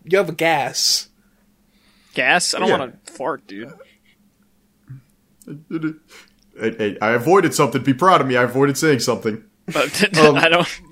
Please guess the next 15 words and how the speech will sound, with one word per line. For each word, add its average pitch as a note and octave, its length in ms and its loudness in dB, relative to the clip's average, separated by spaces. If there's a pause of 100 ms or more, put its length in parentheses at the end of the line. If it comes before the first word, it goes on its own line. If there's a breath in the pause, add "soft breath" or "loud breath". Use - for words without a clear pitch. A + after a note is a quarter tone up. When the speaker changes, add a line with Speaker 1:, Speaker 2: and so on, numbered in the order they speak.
(240 loud breath)
Speaker 3:
my, G#3 420 4
my F#3+ 160 4
issue A3 320 0
with F#3 180 2
Perfect C#3 340 0
Blue A2 380 0
is G#2+ 640 -2 (800)
I C3 160 0
Speaker 1:
You C3 280 -2
didn't D3 220 -2
watch D3 320 -4
it. - 420 -2 (160)
<laughs> - 80 -
Speaker 3:
No, A#3 80 6
I, A#3+ 180 6